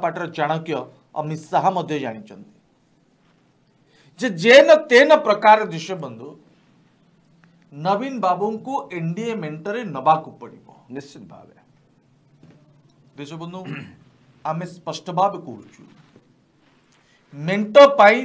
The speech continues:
Speaker 1: ନବୀନ ବାବୁଙ୍କର ଆବଶ୍ୟକତା କିଛି ନାହିଁ। ନବୀନ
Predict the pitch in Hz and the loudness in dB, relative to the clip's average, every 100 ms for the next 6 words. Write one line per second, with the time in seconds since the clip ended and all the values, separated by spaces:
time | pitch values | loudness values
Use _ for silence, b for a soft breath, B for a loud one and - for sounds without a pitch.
0 | 220 175 196 202 185 180 196 196 165 160 | -4 -4 -4 -2 -2 -2 -6 -4 -4 -6
1 | 165 160 - 147 127 123 104 107 _ _ | -14 -20 -18 -18 -18 -20 -20 -20 _ _
2 | _ _ _ _ _ _ _ _ _ _ | _ _ _ _ _ _ _ _ _ _
3 | _ _ _ _ _ _ 147 180 214 285 | _ _ _ _ _ _ -2 4 4 4